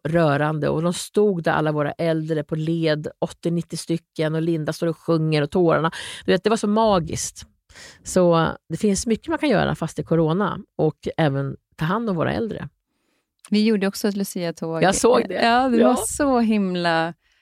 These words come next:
Speaker 2: fint. Och det var ju, eh, mamma gjorde ju alltid det när vi var små. Då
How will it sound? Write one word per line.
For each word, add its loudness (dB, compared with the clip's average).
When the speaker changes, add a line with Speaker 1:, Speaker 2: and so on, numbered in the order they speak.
Speaker 2:
fint. 0
Och -6
det 0
var 0
ju, -2
eh, -6
mamma 0
gjorde 0
ju -4
alltid -6
det -8
när -10
vi -10
var -10
små. -8
Då -8